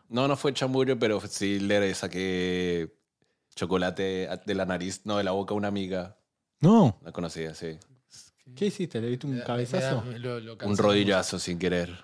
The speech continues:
Speaker 3: ¿Un rodillazo?
Speaker 2: ¿Cómo
Speaker 3: ¿Le pegaste a una
Speaker 2: hiciste?
Speaker 3: mina un rodillazo? ¿Cómo, cómo le
Speaker 2: ¿En un
Speaker 3: pasó?
Speaker 2: boliche?
Speaker 1: Pará, chica.
Speaker 3: No.
Speaker 1: Menores de dieciocho años, no
Speaker 3: No,
Speaker 1: pasa nada.
Speaker 3: menores de dieciocho años, váyanse a la concha de su madre.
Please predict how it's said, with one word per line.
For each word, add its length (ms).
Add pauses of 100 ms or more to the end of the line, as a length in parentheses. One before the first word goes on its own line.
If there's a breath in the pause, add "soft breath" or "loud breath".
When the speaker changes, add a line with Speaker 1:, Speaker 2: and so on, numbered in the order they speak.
(140)
Speaker 3:
¿Un 100
rodillazo? 320
Speaker 2:
¿Cómo 60
Speaker 3:
¿Le 80
pegaste 180
a 40
una 100
Speaker 2:
hiciste? 160
Speaker 3:
mina 140
un 60
rodillazo? 480
¿Cómo, 180
cómo 140
le 60
Speaker 2:
¿En 60
un 60
Speaker 3:
pasó? 60
Speaker 2:
boliche? 420
Speaker 1:
Pará, 520 (560)
chica. 220 (400)
Speaker 3:
No. 200
Speaker 1:
Menores 320
de 140
dieciocho 460
años, 480
no 60
Speaker 3:
No, 60
Speaker 1:
pasa 180
nada. 120
Speaker 3:
menores 300
de 60
dieciocho 340
años, 140
váyanse 260
a 40
la 80
concha 280
de 60
su 120
madre. 520